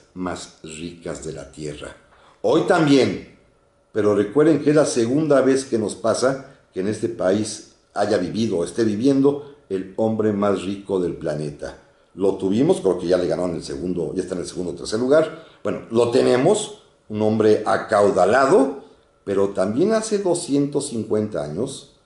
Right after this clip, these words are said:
cuando vivía don Pedro Romero de Terreros, conde de Regla, el dueño de las minas famosísimas de Regla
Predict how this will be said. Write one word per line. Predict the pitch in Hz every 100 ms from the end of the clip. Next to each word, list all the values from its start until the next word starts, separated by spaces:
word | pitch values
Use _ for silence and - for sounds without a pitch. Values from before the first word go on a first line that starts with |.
| _ _ _ _
cuando | 92 90 90 85
vivía | 80 78 82 175 170 120
don | 98 90 90
Pedro | 104 101 101
Romero | 82 85 85 92 92
de | 85
Terreros, | - 80 87 87 78 -
conde | 85 92 90 82
de | 73
Regla, | 92 87 101 180 - - _ _ _ _ -
el | 95 85
dueño | 87 110 156 156 113
de | 85
las | -
minas | 82 98 107 101 - - - _
famosísimas | - 87 80 82 113 113 92 78 76
de | 78
Regla | 69 104 87 85 85 - -